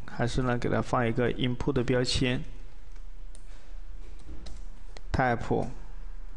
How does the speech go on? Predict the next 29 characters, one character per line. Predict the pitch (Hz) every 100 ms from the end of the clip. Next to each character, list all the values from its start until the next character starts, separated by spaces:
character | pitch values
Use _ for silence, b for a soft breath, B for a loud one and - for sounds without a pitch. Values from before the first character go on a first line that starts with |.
| - - - B B B B - -
text | 143 127 - -
box， | 139 123 - - 120 104 - - - -
啊， | 131 107 107
text， | - 127 - - - - B B B B B B - - -
然 | 123
后 | 135 139 127
这 | 123 -
个 | 127
I | 131 135
D | 139
呢， | 131
你 | 123 117
可 | -
以 | 131
给 | 123
它 | 110
加 | 110 123 120
一 | 120
个， | 120 113 123 -
啊， | 123 113 - - - B B B B - - - -
这 | -
个 | 120 120 113 110
user | - 135 131 127 131 127
name， | 131 131 104 107 - - - - - - - - - - - - - - - - - - - B B B B B B -
这 | 135
是 | 139
用 | 143 147
户 | 139
名， | 123 117 127